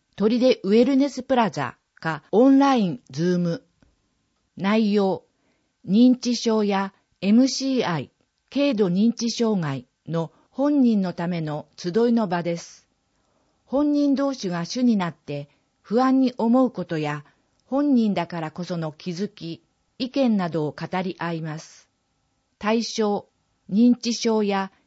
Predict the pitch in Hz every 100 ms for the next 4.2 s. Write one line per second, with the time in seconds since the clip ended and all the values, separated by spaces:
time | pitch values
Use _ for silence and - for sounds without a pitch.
0 | _ 190 226 254 - 269 254 - 156 107
1 | _ _ _ - 277 269 196 170 214 233
2 | 240 240 247 240 208 170 143 143 135 -
3 | 196 208 196 190 180 180 170 160 147 151
4 | 143 120